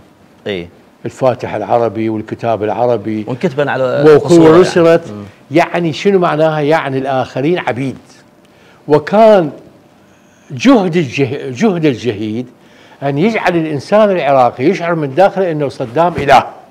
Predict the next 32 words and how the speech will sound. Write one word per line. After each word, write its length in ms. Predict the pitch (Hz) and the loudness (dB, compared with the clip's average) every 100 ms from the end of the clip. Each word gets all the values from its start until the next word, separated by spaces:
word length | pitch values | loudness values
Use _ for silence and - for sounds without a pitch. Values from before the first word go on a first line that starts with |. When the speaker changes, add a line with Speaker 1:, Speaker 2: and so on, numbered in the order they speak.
| 117 | -16
Speaker 1:
مم. 180 | 101 98 - _ _ - - - | -16 -16 -20 _ _ -20 -20 -20
Speaker 2:
هذه 760 | - 208 294 302 226 208 214 214 - - _ _ _ _ - | -2 4 8 8 6 4 2 -2 -12 -20 _ _ _ _ 2
هي 240 | 285 320 | 6 8
اللي 180 | 285 240 | 8 4
خلقت 360 | 220 214 - - | 4 2 2 2
كل 180 | 247 | 0
هذه، 340 | 160 127 85 87 - - - | 2 0 -2 -8 -16 -20 -8
وهي 480 | 143 175 208 302 294 | 2 4 6 6 8
التي 480 | 240 233 220 - 185 | 6 4 4 2 0
خلت 580 | - 226 220 180 170 147 | 2 0 2 0 -2 -4
الشارع 640 | - - 196 214 202 175 | -8 2 6 6 6 4
الآن 540 | 170 175 190 190 202 202 - - | 2 2 4 4 2 -2 -16 -10
Speaker 1:
يعني 180 | 104 123 | -8 -2
هؤلاء 160 | 131 185 | 2 4
Speaker 2:
يتساهل 540 | 202 - 254 233 233 | 4 4 6 6 6
مع 400 | 214 190 180 190 | 4 2 4 6
هؤلاء 260 | 185 185 190 | 6 6 6
بهذه 340 | 175 175 175 | 6 6 6
Speaker 1:
يعني 220 | 156 131 | 4 4
Speaker 2:
الطريقة. 220 | 139 135 127 | 2 2 0
Speaker 1:
هؤلاء 340 | 135 151 143 | 2 2 2
جاءوا، 580 | 117 147 143 160 147 117 | 0 4 6 4 0 2
هؤلاء 420 | 139 139 139 147 | 4 4 4 2
جاءوا 300 | 120 151 139 | 2 0 2
من 80 | 131 | -2
ركام 300 | 123 147 135 | -2 0 0
صدام. 320 | 131 113 196 | -2 2 6
Speaker 2:
هؤلاء 360 | 196 196 220 208 | 8 8 8 6
خربوا 540 | 220 208 220 220 220 | 4 6 8 8 6
الإنسان 440 | 202 170 214 214 | 4 2 6 6
من 60 | 208 | 8
الخارج. 600 | 175 - 127 85 82 - | 4 4 2 0 -2 -14